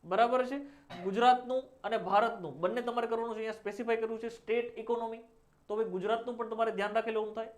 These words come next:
નીતિ આયોગને કરી લેવાનું થાય, વીસ ગુણનું છે. એવી રીતે તો કે ભાઈ જાહેર વહીવટ જે છે, બરાબર, પબ્લિક એડમિનિસ્ટ્રેશન, જાહેર વહીવટ જે છે,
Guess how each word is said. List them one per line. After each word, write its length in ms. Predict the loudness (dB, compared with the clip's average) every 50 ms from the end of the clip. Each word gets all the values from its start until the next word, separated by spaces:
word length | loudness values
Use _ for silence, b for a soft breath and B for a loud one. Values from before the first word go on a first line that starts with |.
| -12 -10
નીતિ 340 | -6 -6 -6 -2 2 4
આયોગને 320 | 6 6 6 2 0 -2 -4
કરી 200 | -2 -2 0 0 0
લેવાનું 200 | -2 -2 -4 -6
થાય, 160 | -6 -8 -6
વીસ 220 | -6 -4 -4 -4 -4
ગુણનું 300 | -4 -4 -2 -2 -4 -6
છે. 120 | -6 -8 -12 -12 -18 -20 -20 -20 _ _ b b b b b b b b
એવી 180 | 2 4 4 4
રીતે 360 | 2 4 4 4 4 2 0 -4
તો 80 | -2
કે 80 | 0 0
ભાઈ 200 | 0 0 0 2
જાહેર 320 | 4 4 4 6 6 4 6
વહીવટ 360 | 4 4 2 2 0 0 -2 -2
જે 120 | 0 -2 -2 -2
છે, 100 | -4 -10 -12 -14 -20 -20 _ _ _ _ _ _ _ _ _ _ _ _ _ _ _ _ b b b b b b b b 0
બરાબર, 280 | 2 2 4 4 2 0 0
પબ્લિક 300 | -2 -2 -2 -2 -4 -4 -4 0
એડમિનિસ્ટ્રેશન, 760 | 0 0 2 0 -2 -4 -6 -6 -2 0 0 0 -2 -6 -10 -10 -16 -18 -12 -4
જાહેર 380 | 2 4 4 6 6 4 2 2 0 0 2 2
વહીવટ 460 | 2 2 2 2 2 2 2 0 -4
જે 160 | -2 -2 -2
છે, 140 | -2 -6 -12